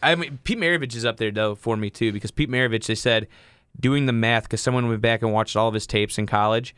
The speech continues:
that were available, that if he would have counted the threes that he took in games where the three line would have been, he would average four threes a game. So his,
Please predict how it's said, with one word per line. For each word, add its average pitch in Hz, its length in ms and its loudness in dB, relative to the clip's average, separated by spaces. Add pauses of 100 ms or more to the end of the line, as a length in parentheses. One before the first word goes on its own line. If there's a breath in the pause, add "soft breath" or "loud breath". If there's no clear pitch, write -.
(120)
that 110 140 2
were 107 140 2
available, 113 640 0 (300 loud breath)
that 110 120 4
if 104 140 -4
he 160 300 0
would 139 280 4
have 107 460 0 (800)
counted 135 440 2
the 107 100 0
threes 123 380 -2
that 110 100 0
he 123 140 0
took - 340 0
in 196 140 2
games 202 360 0
where 127 180 2
the 117 120 -2
three 143 200 0
line 131 260 2
would 123 160 0
have 120 140 -2
been, 131 280 2 (220 soft breath)
he - 100 -2
would 139 100 4
average 131 280 0
four 135 200 2
threes 127 260 0
a 107 40 -2
game. 110 240 0
So 113 140 0
his, 113 200 -2